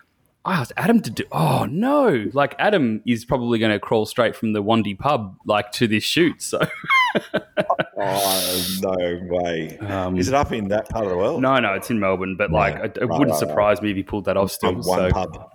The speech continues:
Speaker 2: Yes, yeah,
Speaker 1: that's
Speaker 2: yeah.
Speaker 1: it, straight, straight, straight in. But, uh, anyway.
Speaker 2: For all his, for all his sort of, like, shall we call it loose behaviour, as in, you know, like, he comes across as a very laid-back kind of guy and incredibly, uh,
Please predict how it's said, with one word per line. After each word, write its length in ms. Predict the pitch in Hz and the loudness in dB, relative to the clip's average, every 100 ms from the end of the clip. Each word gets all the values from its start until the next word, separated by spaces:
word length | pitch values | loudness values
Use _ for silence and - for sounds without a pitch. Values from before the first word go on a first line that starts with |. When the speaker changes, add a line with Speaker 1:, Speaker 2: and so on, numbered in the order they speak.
| - | -6
Speaker 2:
Yes, 320 | 92 87 - | -4 -2 -4
yeah, 80 | 90 | -2
Speaker 1:
that's 100 | - 82 | 0 0
Speaker 2:
yeah. 100 | 80 - | 0 -2
Speaker 1:
it, 60 | |
straight, 320 | - - 92 - | -6 -4 -4 -4
straight, 300 | - - 104 - | -8 -2 0 0
straight 260 | - 131 110 | -2 0 2
in. 240 | 107 87 - | 0 -2 -2
But, 120 | 101 | -2
uh, 80 | 92 | -2
anyway. 260 | 123 98 92 - - - - - - - - - | -2 0 -2 -4 -8 -6 -6 -6 -6 -8 -8 -4
Speaker 2:
For 100 | 123 | 0
all 240 | 131 175 | 2 2
his, 280 | 156 139 107 - | 0 -4 -6 -12
for 180 | - 107 | -6 -2
all 260 | 120 123 123 | 0 0 -2
his 240 | 98 101 | -4 -4
sort 260 | - 101 95 | -2 -2 -2
of, 180 | 90 92 | -4 -2
like, 220 | 90 104 - - - - - - - | -2 -2 -8 -12 -10 -10 -12 -20 -18
shall 240 | - 110 | -2 0
we 80 | 104 | 0
call 280 | 95 101 90 | -2 -4 -4
it 100 | 80 | -4
loose 280 | 95 98 - | 0 0 0
behaviour, 800 | 90 87 82 71 76 113 151 - - | -4 -2 -2 -2 -4 -6 -8 -10 -2
as 180 | 90 82 | -2 -2
in, 160 | 85 | -4
you 100 | 92 | -2
know, 160 | 87 82 | -2 -2
like, 200 | 82 85 | -4 -4
he 200 | 101 87 | -4 -6
comes 280 | - 113 98 | -2 -2 -2
across 300 | - 95 98 | -2 -4 -4
as 100 | 85 | -4
a 260 | 92 85 - - - - | -2 -4 -8 -16 -18 -16
very 400 | - 85 120 113 | -16 -4 0 0
laid-back 520 | 95 95 85 87 - - | 0 -4 -4 -6 -6 -4
kind 180 | 92 | -4
of 60 | 82 | -2
guy 400 | 82 76 76 92 - | -2 -2 -4 -6 0
and 300 | 87 85 - | 0 -2 -6
incredibly, 760 | 90 82 - 98 87 87 80 76 | -8 -6 -2 -2 -2 -4 -8 -6
uh, 100 | 87 | -8